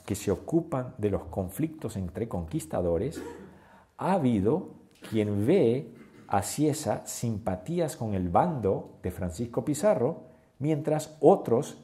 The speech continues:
le atribuyen afiliaciones almagristas.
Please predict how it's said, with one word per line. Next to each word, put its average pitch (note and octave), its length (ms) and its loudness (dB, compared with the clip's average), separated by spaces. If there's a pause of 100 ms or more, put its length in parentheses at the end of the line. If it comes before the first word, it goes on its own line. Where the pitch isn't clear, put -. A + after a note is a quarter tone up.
(120)
le G2+ 100 2
atribuyen G2 840 0
afiliaciones G2 1080 -4
almagristas. - 1080 -8